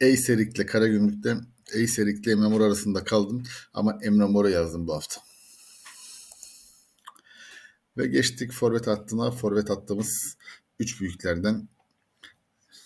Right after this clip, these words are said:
Öncelikle Icardi. Ee, penaltıdan da olsa golünü attı.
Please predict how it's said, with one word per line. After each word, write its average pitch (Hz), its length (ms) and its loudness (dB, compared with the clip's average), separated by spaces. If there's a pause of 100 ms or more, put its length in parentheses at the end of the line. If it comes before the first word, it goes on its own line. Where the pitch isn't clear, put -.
(160)
Öncelikle 123 460 6
Icardi. 113 540 0 (540)
Ee, 90 440 -2 (1080)
penaltıdan 107 540 2
da 90 40 -2
olsa 85 220 -2
golünü 85 380 -2 (100)
attı. 107 640 -2